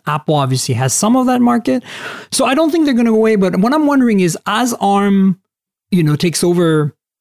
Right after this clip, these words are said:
some of the laptop duties at the high end, and as five G becomes more ubiquitous, say in five, ten years, do you think that the tablets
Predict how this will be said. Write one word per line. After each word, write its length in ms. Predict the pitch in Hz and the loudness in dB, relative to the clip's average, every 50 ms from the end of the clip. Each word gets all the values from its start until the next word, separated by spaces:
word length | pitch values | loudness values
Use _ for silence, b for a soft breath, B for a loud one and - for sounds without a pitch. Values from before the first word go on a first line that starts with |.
| _ _ _ | _ _ _
some 260 | - - 190 175 170 | -6 -2 -2 0 0
of 80 | 165 156 | 0 0
the 100 | 143 139 | 0 0
laptop 480 | 139 139 143 151 - - 165 147 139 131 | 0 0 -2 -4 -4 -4 -4 -4 -2 -2
duties 320 | 143 143 135 135 123 123 | -2 0 0 0 0 -2
at 100 | 131 120 | -2 -4
the 120 | - 131 131 | -4 -2 0
high 220 | 180 220 214 208 | 0 0 2 2
end, 400 | 202 190 185 185 180 180 175 - - _ _ _ _ _ | 2 2 2 2 2 0 0 -2 -6 _ _ _ _ _
and 160 | - 156 160 - _ | -4 -4 -4 -4 _
as 260 | - 170 175 175 151 - | -6 -4 -2 -2 -4 -4
five 320 | - - 180 190 196 165 | -2 -2 0 0 0 0
G 180 | 156 156 175 180 | -2 0 0 0
becomes 720 | 156 151 143 - - 156 139 139 139 135 135 - - - - _ - | 0 0 -2 -2 -2 -2 0 0 0 -2 -2 -4 -8 -10 -12 _ -4
more 260 | 160 147 156 151 143 | -2 0 0 2 2
ubiquitous, 580 | 135 135 127 123 165 160 - - 147 131 131 117 | 2 0 0 0 -2 -2 -2 -2 -2 0 0 -2
say 180 | - - 139 131 | -2 -2 -2 -2
in 100 | 127 117 | -2 -2
five, 420 | - - 151 143 143 143 - - | -4 -2 -2 0 0 -2 -4 -6
ten 260 | - - 156 143 139 | -6 -4 -2 0 0
years, 600 | 135 139 143 139 123 110 117 160 175 - - B B B B B B B B B B - | 2 2 0 0 0 0 0 -2 -2 -4 -6 B B B B B B B B B B -2
do 140 | 170 185 214 | 0 2 2
you 160 | 226 247 240 | 2 2 2
think 420 | - - - 233 226 220 202 - - | 0 0 0 0 0 0 0 -2 -2
that 220 | 196 175 160 - | -2 -2 -2 -2
the 80 | - 147 | -4 -6
tablets 760 | - - - - 151 151 156 156 156 147 139 - - - | -6 -6 -6 -4 -2 0 0 0 0 0 0 -2 -4 -6